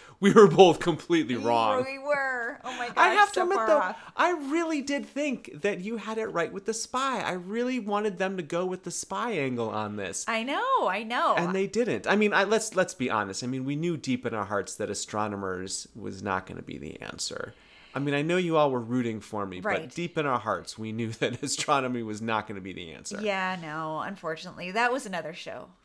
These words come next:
Speaker 1: I will say, though, I'm very happy that today the James Webb Telescope did make it to its Lagrange point two. So there you
Speaker 2: Oh.
Speaker 1: go. There's your little astronomy fact of the day.
Speaker 2: Thank you, Jacob.
Speaker 1: <laughs> So she wasn't a spy. She wasn't an astronomer.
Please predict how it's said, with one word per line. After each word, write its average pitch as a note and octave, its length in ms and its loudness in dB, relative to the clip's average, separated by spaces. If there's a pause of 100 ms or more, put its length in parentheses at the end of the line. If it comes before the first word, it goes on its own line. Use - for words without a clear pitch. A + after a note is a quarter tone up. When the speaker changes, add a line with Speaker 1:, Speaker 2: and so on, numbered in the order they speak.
Speaker 1:
I B3 120 10
will E4+ 220 6
say, D#4 160 0
though, A3+ 140 2
I'm G#3+ 140 0
very G3+ 180 2
happy E3+ 320 -6
that - 220 -4
today D#3 440 0
the D3 120 -6
James C#3+ 340 0
Webb B2+ 240 0
Telescope B2 640 -4
did C3+ 220 2
make B2 200 -2
it B2 140 -6
to A#2 160 -6
its G#2+ 160 -10
Lagrange A2+ 520 -2
point A2 300 -8
two. G#2+ 420 -4
So G#2 380 -2
there B2+ 160 0
you C3 120 4
Speaker 2:
Oh. A#2 60 0
Speaker 1:
go. A2+ 140 0
There's C#3 240 0
your C#3+ 120 -4
little C#3 180 0
astronomy A2+ 600 -4 (240)
fact A2+ 400 -2
of G2+ 200 -6
the G#2+ 60 -6
day. D#2+ 380 -4
Speaker 2:
Thank A3+ 240 -12
you, F3 80 -12
Jacob. E3 420 -16 (160)
Speaker 1:
<laughs> - 560 4 (1200)
So A#3 220 8
she - 160 2
wasn't C4 380 4
a - 20 0
spy. E3 480 4 (180)
She - 160 -6
wasn't G#3 400 2
an D#3+ 100 -2
astronomer. C#3 720 -2